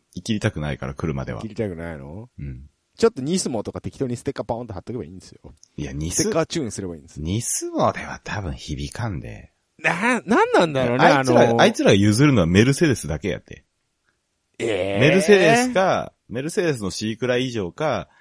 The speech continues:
Speaker 1: レクサスのジーエス以上だよ。
Speaker 2: ん-、もうあいつらのヒエラルキーのあの、その、ピラミッドの構造がよくわからないんだよな。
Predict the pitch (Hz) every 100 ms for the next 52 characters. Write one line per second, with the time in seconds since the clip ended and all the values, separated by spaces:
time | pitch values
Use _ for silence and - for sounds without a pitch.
0 | _ 85 120 - 117 - 107 87 87 90
1 | 90 95 92 82 69 - 117 110 117 131
2 | 123 123 170 - 392 151 123 160 180 254
3 | 160 - 123 117 113 110 110 110 104 110
4 | 110 117 143 156 202 - 117 - 123 123
5 | 120 170 117 - 214 - 190 160 - 147
6 | - 143